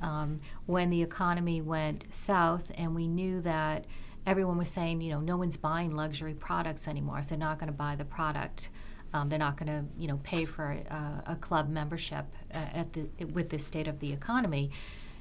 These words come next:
And yet, there was something in my gut, to your point, that there's something more here than a gym membership.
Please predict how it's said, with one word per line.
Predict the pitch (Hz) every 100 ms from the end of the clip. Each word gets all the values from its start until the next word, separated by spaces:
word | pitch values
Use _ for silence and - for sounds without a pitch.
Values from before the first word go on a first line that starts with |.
| - - -
And | 190 190 185
yet, | 175 214 208 202 - - - 170
there | 196
was | 185 185
something | 202 190 196 180
in | - 170
my | 160 160
gut, | 165 233 202 -
to | - 170
your | 156
point, | - - 214 180 170
that | 156 156 - - -
there's | 208 202
something | 247 277 277 196
more | 160 160 170
here | 190 214 220
than | 196 156
a | 147
gym | 143 - 156 175
membership. | 175 180 208 208 226 233